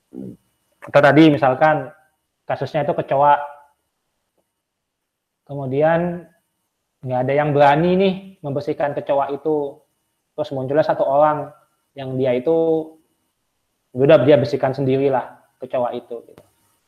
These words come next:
Nah, bagaimana ya dia, karakter apa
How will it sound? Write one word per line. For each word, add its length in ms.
Nah, 320
bagaimana 480
ya 240
dia, 280
karakter 400
apa 400